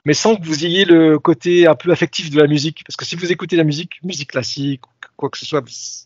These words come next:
vous allez pouvoir vous concentrer, surtout sur la musique classique. Mais si vous isolez de, si vous isolez avec de la musique, euh, typiquement quelque chose que vous aimez, vous allez être, euh, un peu pris par ce côté affectif de la musique. Donc, euh,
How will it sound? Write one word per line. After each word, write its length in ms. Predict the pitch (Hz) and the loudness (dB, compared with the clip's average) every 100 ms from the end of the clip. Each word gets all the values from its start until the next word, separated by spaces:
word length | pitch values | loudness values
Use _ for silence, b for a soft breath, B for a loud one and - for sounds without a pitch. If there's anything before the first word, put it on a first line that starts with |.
| _ _ _ _ | _ _ _ _
vous 60 | 127 | -6
allez 60 | |
pouvoir 220 | 120 151 143 | -2 0 0
vous 60 | |
concentrer, 440 | 151 147 156 190 214 | 0 -2 -2 -2 -2
surtout 240 | - - | -6 -8
sur 100 | 143 | -4
la 40 | 127 | -2
musique 160 | 123 | -2
classique. 380 | 131 113 208 - b b b b b b | -6 -8 -10 -18 b b b b b b
Mais 80 | 139 | -6
si 140 | - | -6
vous 280 | 185 180 165 | -8 -8 -2
isolez 200 | 202 196 | 6 6
de, 300 | 160 165 156 - | 6 4 2 -2
si 200 | - 165 | -10 -8
vous 140 | 151 | -10
isolez 420 | 131 170 165 165 | -10 -6 -2 0
avec 140 | 156 127 | 0 0
de 80 | |
la 60 | 131 | -2
musique, 460 | 131 156 202 - _ _ _ _ | -2 -6 -10 -14 _ _ _ _
euh, 220 | 120 120 120 | -6 -4 -6
typiquement 400 | 139 147 143 147 | -10 -6 -4 -4
quelque 220 | 135 127 | -4 -6
chose 200 | 135 - | -6 -8
que 80 | 131 | -10
vous 260 | 120 110 | -8 -2
aimez, 280 | 123 151 202 _ _ _ _ _ - 127 _ | 0 0 0 _ _ _ _ _ -16 -16 _
vous 140 | 131 143 | -2 2
allez 120 | 156 | 2
être, 160 | - | 2
euh, 340 | 156 143 139 143 - | 4 4 2 -2 -2
un 120 | 156 | -2
peu 120 | 180 | -2
pris 240 | 175 - 208 | -4 -4 -2
par 160 | 165 | -2
ce 80 | - | -2
côté 240 | - 147 151 | -6 -6 -6
affectif 380 | 151 143 165 | -6 -8 -6
de 80 | 156 | 0
la 60 | 143 | 0
musique. 260 | 139 135 | 0 -6
Donc, 240 | 131 170 - | -8 -10 -4
euh, 140 | 131 | -4